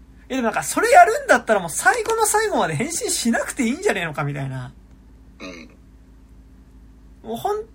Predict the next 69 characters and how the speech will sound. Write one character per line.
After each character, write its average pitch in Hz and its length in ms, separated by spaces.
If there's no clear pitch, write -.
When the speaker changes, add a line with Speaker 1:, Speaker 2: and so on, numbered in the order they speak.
Speaker 1:
当 415 140
の 403 80
最 381 220
後 392 100
の 392 80
最 403 180
後 330 100
で 208 100
変 220 120
身 240 240
で 247 60
も 196 80
よ 196 80
か 233 100
っ 226 120
た 185 100
の 165 100
で 208 120
は 180 100
み 160 140
た 160 120
い 139 60
な 139 60
の 131 60
が 131 60
ち 147 100
ょ 156 40
っ 139 40
と - 120
こ - 320
う、 - 60
Speaker 2:
う - 20
ん。 240 280
Speaker 1:
思 180 280
い 160 40
で 143 60
は 139 60
な 156 60
か 147 80
っ 143 80
た - 80
ん 131 60
で 139 80
す - 100
け - 60
ど。 - 400
Speaker 2:
う 90 40
ん。 - 240
Speaker 1:
そ - 200
う。 131 60
Speaker 2:
確 127 80
か 131 80
に。 135 180
う - 40
ん。 - 100
Speaker 1:
な - 80
ん - 80
か、 - 260
あ 175 160
と 185 80
ま 170 60
あ 147 40
個 214 120
人 302 120
的 320 140
に 339 100
な 330 100
ん - 20
か、 160 160